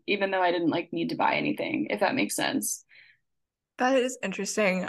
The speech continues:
Speaker 2: I don't necessarily feel that way, but, like, oh my gosh, I love going to the store. Well, it depends on the store. Like, I enjoy Target. Honestly, Ulta gives me the heebie-jeebies. Not sure why. I just think I get
Speaker 1: <laughs>
Speaker 2: overwhelmed.
Speaker 1: Yeah.
Speaker 2: T-, T J Maxx, like, isn't,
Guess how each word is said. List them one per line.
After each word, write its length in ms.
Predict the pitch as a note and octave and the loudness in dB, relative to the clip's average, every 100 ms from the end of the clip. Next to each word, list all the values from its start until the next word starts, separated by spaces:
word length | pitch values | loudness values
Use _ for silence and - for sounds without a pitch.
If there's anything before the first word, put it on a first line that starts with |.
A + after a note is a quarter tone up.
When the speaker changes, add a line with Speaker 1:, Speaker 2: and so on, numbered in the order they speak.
| - - | -4 2
Speaker 2:
I 100 | G#3 | 4
don't 320 | B3 C4+ - - | 4 4 -2 -4
necessarily 460 | G3+ G3+ G3+ G3 | -4 2 4 4
feel 220 | G#3+ F#3+ F#3 | 4 4 4
that 180 | F#3+ | 4
way, 160 | A3+ A#3 | 4 2
but, 160 | A3+ - | 2 2
like, 380 | F#3 F3+ F3+ - - | 2 2 -4 -10 -6
oh 120 | G#3 | -2
my 140 | G3 | 0
gosh, 420 | F#3 F3 G#3 - - | 2 2 0 -6 0
I 180 | F#3+ G#3 | 2 4
love 420 | G#3+ F#3+ G3 F#3+ - | 4 4 2 -2 -4
going 240 | F#3+ F3+ F3 | 0 2 0
to 40 | |
the 80 | F3 | -2
store. 380 | - - - - _ _ _ - | -2 -2 -4 -6 _ _ _ 2
Well, 80 | G#3 | 4
it 60 | |
depends 280 | - C4+ C4 | 4 2 2
on 100 | A3 | 2
the 60 | F3 | 0
store. 240 | - - | 2 4
Like, 180 | - - | 4 6
I 100 | F#3 | 4
enjoy 280 | G#3+ G#3+ G3+ | 4 4 2
Target. 680 | - F#3 F#3 F3+ F3+ F3 - - | 2 2 4 2 2 0 -2 -8
Honestly, 380 | - E3+ G#3 A#3+ | -2 0 0 0
Ulta 400 | A3+ F3 - G3 | 0 -2 -4 -2
gives 260 | F3 F3 - | 0 0 2
me 380 | F3+ E3+ F3 G3+ _ _ - | 2 2 0 -2 _ _ 0
the 120 | G3 | 2
heebie-jeebies. 680 | G3 F#3+ F#3 F#3 F#3 - - | 2 2 2 2 2 -2 -2
Not 200 | E3 - | -2 -2
sure 180 | G#3+ | 0
why. 200 | F#3+ F#3 | 2 4
I 80 | F3+ | 2
just 180 | F#3+ - | 0 -2
think 200 | F#3+ F3+ | -2 0
I 60 | C#3+ | 4
get 160 | - | 6
Speaker 1:
<laughs> 40 | F3 | 6
Speaker 2:
overwhelmed. 760 | F3 F3+ F3+ F3+ F3+ F#3+ - - - - - - - - - | 4 6 4 4 2 0 -4 -16 -20 -20 -20 -18 -18 -8 4
Speaker 1:
Yeah. 440 | A#3+ A#3 A#3 A#3 A#3+ | 6 8 8 6 0
Speaker 2:
T-, 80 | - - _ - | -12 -20 _ -10
T 140 | - F#3+ | -2 2
J 100 | G3+ | 4
Maxx, 440 | F#3+ F#3 F#3+ - | 6 4 2 2
like, 160 | F3 F3 | 2 2
isn't, 300 | F#3+ F3+ | 0 -2